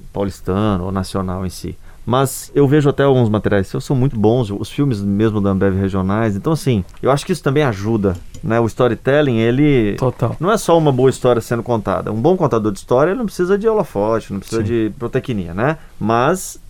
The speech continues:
Speaker 1: se a gente faz um, um conteúdo minimamente razoável, porque é isso, né? O
Speaker 2: Tem que ser
Speaker 1: pro-,
Speaker 2: bonito, né?
Speaker 1: produto é
Speaker 2: Tem que,
Speaker 1: conteúdo,
Speaker 2: tem
Speaker 1: né,
Speaker 2: que ser
Speaker 1: cara?
Speaker 2: bonito, tem
Speaker 1: O
Speaker 2: que ser
Speaker 1: pro-, o seu
Speaker 2: bonito.
Speaker 1: produto é conteúdo, você foi lá e criou. Lógico que você quer vender a cerveja, mas não adianta só criar um baita produto se eu não comunicar da, de uma forma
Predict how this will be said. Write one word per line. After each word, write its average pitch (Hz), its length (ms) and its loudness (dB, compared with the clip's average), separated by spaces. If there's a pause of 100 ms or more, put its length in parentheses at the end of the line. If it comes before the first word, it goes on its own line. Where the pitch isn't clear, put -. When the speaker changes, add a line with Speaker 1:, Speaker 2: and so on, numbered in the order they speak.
(100)
Speaker 1:
se - 300 -6
a 131 40 2
gente 180 160 -6
faz 240 220 -4
um, 170 140 0
um 117 280 -8 (120)
conteúdo 120 580 0
minimamente 120 840 0
razoável, 104 880 0 (240)
porque - 240 -2
é 170 220 2
isso, 165 240 4
né? 131 260 0
O 110 480 -6
Speaker 2:
Tem - 120 -4
que - 60 -8
ser 147 100 -2
Speaker 1:
pro-, 151 100 4
Speaker 2:
bonito, 156 340 4
né? 120 60 4
Speaker 1:
produto 214 200 2
é 233 40 0
Speaker 2:
Tem 240 120 -4
que, 240 60 2
Speaker 1:
conteúdo, 202 360 4
Speaker 2:
tem - 80 4
Speaker 1:
né, 156 60 2
Speaker 2:
que 156 60 -4
ser - 80 2
Speaker 1:
cara? 165 220 6
Speaker 2:
bonito, 117 300 2
tem 180 140 0
Speaker 1:
O - 40 -2
Speaker 2:
que - 60 -8
ser 185 60 0
Speaker 1:
pro-, 180 100 2
o 170 40 2
seu 151 60 2 (100)
Speaker 2:
bonito. - 0 -
Speaker 1:
produto 240 300 0
é - 20 -2
conteúdo, 208 460 -2
você 170 140 -6
foi 196 180 0
lá 185 140 0
e 202 40 -4
criou. 190 560 2 (160)
Lógico 226 320 4
que 208 80 -4
você 165 280 -2
quer 147 160 2
vender 113 320 2
a 110 60 4
cerveja, 90 680 4
mas 147 200 2
não 185 100 4
adianta 220 260 2
só 170 160 2
criar 139 160 2
um 113 100 2
baita 131 260 2
produto 101 420 0
se - 200 -2
eu 151 60 6
não 165 140 4
comunicar 180 520 2
da, 165 100 2
de - 180 -4
uma 143 120 2
forma 151 580 2